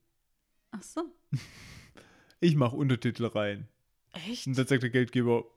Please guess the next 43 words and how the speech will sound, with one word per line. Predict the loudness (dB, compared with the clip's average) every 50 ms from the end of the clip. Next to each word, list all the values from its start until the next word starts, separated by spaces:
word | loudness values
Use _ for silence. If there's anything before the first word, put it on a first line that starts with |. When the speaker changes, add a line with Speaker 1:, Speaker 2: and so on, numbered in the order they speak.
| _ _ _ -6
Speaker 2:
„Ja, | -2 0 2 2 2 0 -2
find | -6 -8 -6 -6
ich | -6 -6
gut.“ | -6 -4 -4 -4 -6 -8 -8
Speaker 1:
Hä, | -2 0 2 4
nee, | 4 4 4 2
er | 2 2 0 2
sagt, | 2 4 4 6 4 4 0 -8 -20 -20 _ _ _ _ _ _ _ _ -6
auf | -6 -4 -4
Englisch | -4 -4 -4 -4 -4
sagt | -4 -2 -2
er, | 0
„Ja, | 0 0
ich | -2 -2 -4
will | -4 -4
noch | -4
eine | -4 -6
Erklärung, | -8 -8 -6 -4 -4 -2 -2 -4 -6 -8 -10 -12 -14 -14 -14
ich | -12 -8
schreib | -4 -2 -2 -2 -2 -6
Speaker 2:
Mhm. | -10
Speaker 1:
noch | -10 -12 -14 -16 -16
das | -16 -14 -8
um“ | -6 -4 -2 -2 -4
oder | -6 -6 -8 -8
so. | -8 -8 -8 -6
Das, | -8 -8 -10 -8 -6
und | -2 0 2
dann | 2 2 2
sehen | 2 2 4 4
wir | 4 2
das | 2 0 -2
ja | -2 -2 0
auch | 0 0 0 -2 -2 -6 _ _ _ _ _ _ _ _ _ _ _ _ _ _ _ _ _ _ _ _ _ _ _ _ _ _ _ _ _ _ _ _ _ -10
in | -8 -6
der | -6 -6 -6 -6
nächsten | -8 -10 -10 -12 -12 -12 -16
Szene | -12 -8 -6 -4 -4 -6 -8
gleich, | -10 -10 -12 -12 -12 -14 -18 _ _ -14
wenn | -12 -12
sie's | -12 -12 -12 -10
nochmal | -10 -8 -8 -10 -10
drehen. | -12 -12 -12 -12 -12 -12